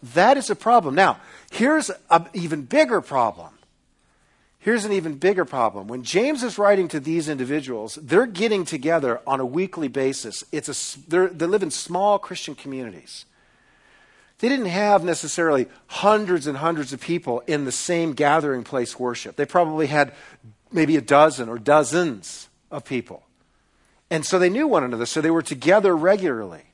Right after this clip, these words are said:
And they would hear the word of God proclaimed with one another weekly. Here in the United States, if you're a super ninja committed, committed Christian,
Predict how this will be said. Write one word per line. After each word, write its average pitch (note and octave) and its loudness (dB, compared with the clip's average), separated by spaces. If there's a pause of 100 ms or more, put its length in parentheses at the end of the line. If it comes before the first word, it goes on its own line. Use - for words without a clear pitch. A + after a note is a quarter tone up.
(300)
And E3+ 0
they F#3 8
would F3 6
hear G#3+ 0
the G3 6
word F#3 6
of D#3 0
God C#3 2
proclaimed C3+ -4 (220)
with D#3 -2
one E3+ -2
another A#2+ -2 (720)
weekly. A2+ -4 (640)
Here B3 4
in C#4 6
the A#3+ 2
United G3+ 4
States, C#3 -2 (360)
if F3+ 2
you're E3+ 2
a C#3+ 0
super B3 -2 (180)
ninja G3 2
committed, F3 0
committed E3 0
Christian, G3 0